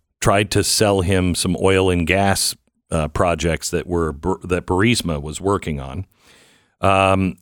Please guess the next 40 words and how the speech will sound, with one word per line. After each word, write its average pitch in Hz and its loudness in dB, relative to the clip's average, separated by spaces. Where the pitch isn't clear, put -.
the 98 2
whistleblower, 107 2
uh, 87 0
for 98 -2
the 101 0
I 110 2
R 98 2
S, 101 2
they've 95 4
been 92 2
trying 110 2
to 95 2
say, 90 2
"Well, 135 4
he 147 2
is 113 0
not, 135 2
he, 139 -2
but 139 -2
he 190 2
just 135 2
doing 156 6
this 156 4
off 135 4
of 113 4
memory," 131 2
and 101 0
he's 98 2
just - 2
produced 95 2
a 90 2
whole 110 2
buttload 101 0
of 80 -2
documents 87 0
that 87 0
are, 82 0
um, 76 0
that 90 0
were 78 -2